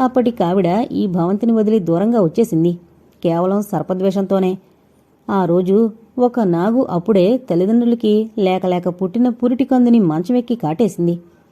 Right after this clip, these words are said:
మరో సర్పం శోభనం పెళ్లి కూతుర్ని కాటేసింది. ఇంకో పాము ఆ రోజే ఒక ఉద్యోగం సంపాదించుకుని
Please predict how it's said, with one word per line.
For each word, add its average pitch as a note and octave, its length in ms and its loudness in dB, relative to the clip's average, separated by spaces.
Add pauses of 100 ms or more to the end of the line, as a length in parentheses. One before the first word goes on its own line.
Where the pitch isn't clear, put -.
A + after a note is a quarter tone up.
(720)
మరో B3+ 240 4
సర్పం G3+ 580 0
శోభనం G3+ 500 0
పెళ్లి G#3+ 260 0
కూతుర్ని A#3 360 0
కాటేసింది. F3 640 0 (460)
ఇంకో C#4+ 300 4
పాము A3 520 2 (160)
ఆ F#3 180 0
రోజే A#3 320 4
ఒక A3+ 220 0
ఉద్యోగం A3 440 2
సంపాదించుకుని G#3+ 880 0